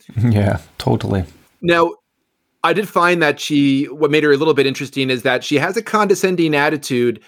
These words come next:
Speaker 2: to, you know, even though she's upper middle class, obviously, and she's reflecting the society of that time, but there's a condescending attitude that she has towards the maids, to lower class, and to children.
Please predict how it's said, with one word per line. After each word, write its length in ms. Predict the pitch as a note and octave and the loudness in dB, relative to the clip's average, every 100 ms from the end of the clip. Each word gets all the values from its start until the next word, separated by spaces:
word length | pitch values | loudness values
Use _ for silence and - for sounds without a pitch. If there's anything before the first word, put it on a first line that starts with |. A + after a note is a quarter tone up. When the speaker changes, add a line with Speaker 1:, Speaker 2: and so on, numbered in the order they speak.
| _ _ _ - | _ _ _ 0
Speaker 2:
to, 420 | D3+ C#3 C3+ - - - - - - | 4 4 0 -6 -20 -20 -20 -20 -14
you 80 | G3 | -2
know, 100 | E3 | 2
even 180 | E3+ E3 | 2 2
though 200 | D#3 D#3+ | 2 2
she's 240 | D3 C3 D3 | -2 -4 -4
upper 120 | D#3+ | -2
middle 180 | C#3+ B2 | -2 -2
class, 320 | D3 C#3 C3 | 0 -2 0
obviously, 640 | B2+ B2 A#2 A2+ G2 G#2 - - - | 0 0 -2 -4 -10 -12 -16 -18 -6
and 220 | C#3+ C#3+ | -4 -4
she's 200 | - D3 | -4 -4
reflecting 380 | D3+ D3 D3+ D3+ | -2 -2 -2 -2
the 60 | B2+ | -4
society 540 | - A#2 C3 C#3 C3 | -6 -6 -2 0 0
of 60 | A2+ | -2
that 180 | A2 - | -2 -2
time, 440 | D3+ C#3+ G#2 G2+ _ _ _ - | 0 0 0 -8 _ _ _ 0
but 200 | D#3 - | 0 2
there's 180 | E3 D#3 | 0 0
a 60 | |
condescending 580 | - F#3 A3 - G3+ E3+ | -2 -2 -2 0 0 0
attitude 420 | C#3 D3 D#3 D#3 | 0 -2 0 0
that 120 | C3+ - | 0 0
she 80 | |
has 240 | B2+ C#3 C#3 | 0 0 -2
towards 480 | D3 B2+ B2+ B2+ - | -4 0 2 0 -2
the 80 | |
maids, 640 | A2+ B2 C#3+ D3 C#3+ C#3+ C3 | -6 0 2 2 2 0 -2
to 120 | - B2 | -8 -4
lower 300 | C3 C3+ C3 | 0 0 0
class, 540 | - B2 C3+ C3+ - _ - D3 | -2 0 0 -2 -10 _ -6 -4
and 160 | D3+ | -2
to 80 | C3+ | -4
children. 560 | - C3+ C#3 E3+ A3 | -4 -2 0 -2 -6